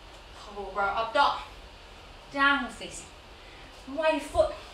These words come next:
Reach up. Hands down. Lower. Cobra. Downward facing. Left foot. Reach up.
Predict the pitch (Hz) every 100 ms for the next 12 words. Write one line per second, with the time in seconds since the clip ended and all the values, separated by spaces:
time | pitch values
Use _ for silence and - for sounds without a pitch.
0 | - - - - - - - - - -
1 | 170 165 359 359 - - - - - -
2 | - - - - - - - 214 185 180
3 | - - - - - - - - - -
4 | - - - - - - 196 190 220 -
5 | - - - - - - - - - -
6 | - - 277 285 285 269 262 - - -
7 | - - - - - - - - 254 269
8 | 269 240 220 196 - - - - - -
9 | - - - 262 311 311 - 403 - -
10 | - - - - - - - - - -
11 | 180 175 302 392